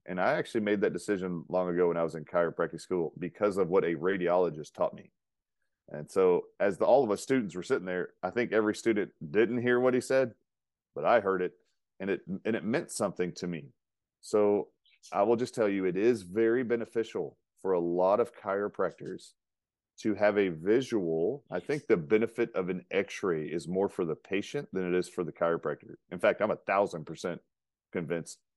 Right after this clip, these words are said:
it is more important that a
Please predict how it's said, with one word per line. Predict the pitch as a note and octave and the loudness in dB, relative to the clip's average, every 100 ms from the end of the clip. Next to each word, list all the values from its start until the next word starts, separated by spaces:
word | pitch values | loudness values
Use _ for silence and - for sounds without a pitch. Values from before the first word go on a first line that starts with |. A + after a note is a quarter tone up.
| _ - | _ -8
it | F#2 | -4
is | F#2+ D#2+ | -2 -2
more | F2+ G2+ G#2 A2 A#2+ C#3+ D3+ - _ _ - | -2 2 4 6 6 4 0 -6 _ _ -12
important | G2+ - - A2+ A2+ D2 - _ _ _ _ _ _ _ | -12 -12 2 4 4 0 -16 _ _ _ _ _ _ _
that | F#2 F2+ | -2 0
a | D#2 | 0